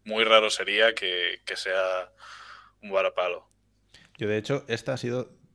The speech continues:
Speaker 2: seguramente de las películas que más me ha sorprendido Paul Thomas Anderson, porque no me esperaba nada de este estilo.
Speaker 1: Porque es un cambio de registro total. Él quiso hacer un cambio de registro. Después de las,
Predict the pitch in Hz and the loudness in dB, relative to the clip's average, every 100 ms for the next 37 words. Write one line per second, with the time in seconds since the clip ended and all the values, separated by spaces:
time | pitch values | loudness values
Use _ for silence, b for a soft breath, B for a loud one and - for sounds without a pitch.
0 | - - 110 143 151 156 165 123 - 113 | -18 -8 -6 -4 -6 -4 -2 -2 -2 -4
1 | 117 127 - 110 110 107 - 110 107 104 | -2 -2 -2 -6 -4 -6 -4 -4 -2 -2
2 | 104 95 95 92 107 117 117 107 101 95 | -4 -6 -8 -8 -8 -8 -6 -8 -8 -8
3 | 95 - 95 98 - - 101 92 92 78 | -12 -8 -6 -6 -8 -12 -12 -10 -8 -8
4 | - - 90 - - - _ _ 104 - | -10 -10 -14 -12 -16 -18 _ _ -6 -4
5 | 104 131 120 117 107 98 104 - 104 92 | -8 2 2 2 -2 -2 -6 -10 -8 -8
6 | 101 110 101 98 107 123 120 110 107 107 | 2 4 4 2 -2 -6 -6 -6 -10 -6
7 | 101 98 90 - 101 - 92 90 - 101 | -6 -4 -4 -6 -10 -10 -8 -8 -8 -6
8 | 113 113 107 - | 0 4 2 2